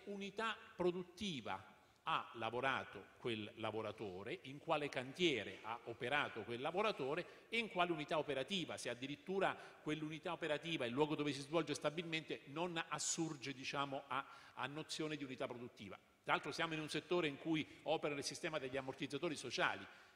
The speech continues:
quindi voi sapete che le imprese sono tenute, per poter poi eventualmente godere degli ammortizzatori sociali, a valorizzare, ad aprire un'unità produttiva, eh, esclu-, laddove quel cantiere, eh, abbia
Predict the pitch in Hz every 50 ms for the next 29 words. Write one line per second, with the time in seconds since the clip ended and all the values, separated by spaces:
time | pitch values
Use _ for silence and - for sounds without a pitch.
0 | - _ _ - 143 147 123 113 120 160 170 - 139 127 160 156 139 131 127 123
1 | 147 135 - - - - - - 120 143 160 160 151 - 160 151 147 147 135 -
2 | 170 151 - - - - 147 131 131 123 139 135 165 185 165 139 - 110 98 -
3 | - 110 98 - - 113 - 139 139 143 127 110 117 110 - - 135 135 135 120
4 | 113 107 107 113 120 113 127 147 147 - 135 120 127 135 127 156 151 135 117 120
5 | 120 120 123 120 120 - - 139 135 160 156 160 143 - 190 170 - 160 151 160
6 | 165 160 - - - - - - - 160 160 - - - - - - - - 113
7 | 160 175 190 196 190 185 180 156 139 131 196 170 135 113 101 101 107 110 120 123
8 | 139 147 - - 190 180 151 123 104 101 92 92 92 - 160 165 165 147 156 160
9 | - 185 156 - 156 151 220 196 - - 185 170 165 160 180 202 - - - -
10 | - - - - - - - - _ _ _ - 156 160 160 - 185 196 190 -
11 | - - 196 175 160 165 160 160 175 196 175 156 190 190 190 185 180 170 - -
12 | - - 196 180 - - 185 196 185 - 156 143 135 139 147 151 143 - - -
13 | - - - - 151 131 127 127 127 127 127 123 127 135 - 139 156 170 160 143
14 | 135 156 143 135 139